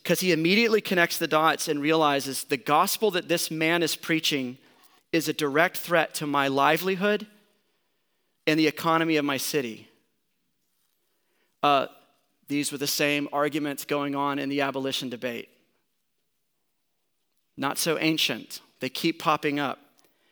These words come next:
Verse twenty-seven, he's saying essentially Christianity will lead to a loss of respect for our business. In other words, our whole industry is gonna crater.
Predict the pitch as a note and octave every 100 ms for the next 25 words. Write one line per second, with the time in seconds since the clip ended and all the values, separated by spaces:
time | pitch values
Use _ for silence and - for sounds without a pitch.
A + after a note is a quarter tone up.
0 | _ _ _ _ _ - F3 - F#3+ E3+
1 | F#3+ E3+ D#3 E3+ - - G#3 G#3+ E3+ -
2 | F#3 - E3 - G#3 G#3+ A3 G#3+ G#3+ G#3
3 | F#3 F#3 G3+ - E3+ D#3 F3 F#3+ F#3+ F3+
4 | - F#3+ - F3 D3 C#3 D3+ F3 A#3 A#3+
5 | - - D3 E3+ F#3 F3+ - F3 D#3 G#3+
6 | G#3+ - B3 D4+ - A3 F3+ F3 D3 -
7 | - C#3 A#2 D#2+